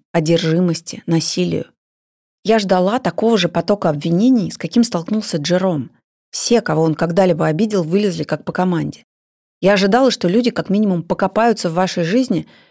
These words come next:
и убедятся, что я не сумасшедшая. Возможно, вас бы не посадили вместо Омара, но такое внимание помогло бы защитить ваших нынешних учениц и гарантировало потерю должности.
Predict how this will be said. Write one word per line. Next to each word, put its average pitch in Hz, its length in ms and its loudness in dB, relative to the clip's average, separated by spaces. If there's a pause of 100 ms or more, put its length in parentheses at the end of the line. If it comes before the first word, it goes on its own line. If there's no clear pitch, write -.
(160)
и 220 60 2
убедятся, 190 520 2
что - 160 -4
я 175 100 2
не 180 100 2
сумасшедшая. 175 680 -4 (880)
Возможно, 180 500 2
вас 165 180 0
бы 165 140 0
не 156 140 2
посадили 165 520 0
вместо 160 340 0
Омара, 175 400 -2 (500)
но 160 60 2
такое 190 300 2
внимание 170 520 4
помогло 160 420 2
бы 196 140 0
защитить 165 540 -6
ваших 165 340 -4
нынешних 185 540 0
учениц 175 500 -4 (400)
и 185 80 -2
гарантировало 175 640 2
потерю 185 400 0
должности. 180 640 -2